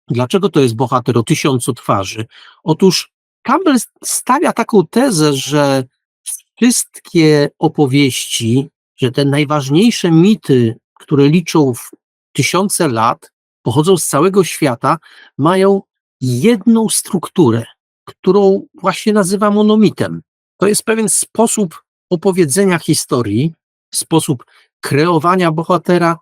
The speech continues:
ścieżka bohatera, podróż bohatera, że tak naprawdę, mm, w wielkim skrócie mówiąc,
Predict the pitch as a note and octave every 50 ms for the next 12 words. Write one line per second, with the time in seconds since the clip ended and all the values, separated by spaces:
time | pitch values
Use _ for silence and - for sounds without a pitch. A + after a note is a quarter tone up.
0 | _ _ _ _ _ _ _ - - - - - - A3+ A3+ - - - - G#2+
1 | - - A2 - - A2 - - G2+ G#2 A2+ - - - _ _ _ _ _ D3+
2 | E3+ F3+ C#3 C3 B2 A2 - - - A2 B2 A#2+ A2+ - C#3 C#3 C#3 D3 C#3+ D3+
3 | - - - _ - _ _ _ _ A#2+ C3 B2 - D#3 - D#3 D#3+ D#3+ - F3
4 | F#3 G#3+ G3 E3+ C3 A#2+ B2+ B2 B2+ B2+ C#3 D3+ D#3 - _ _ _ _ - B2
5 | A#2+ A#2+ A#2 A#2+ A#2 A2+ A2+ A2+ A2+ - _ _ _ _ _ B2 A2 G#2 B2 D3+
6 | G3 G3+ - - D#3 D3 C3 - - - - D#3 G3 F#3+ - - C#3 A#2+ A#2+ C#3+
7 | F3 F3 F3 E3 D3+ C#3+ - -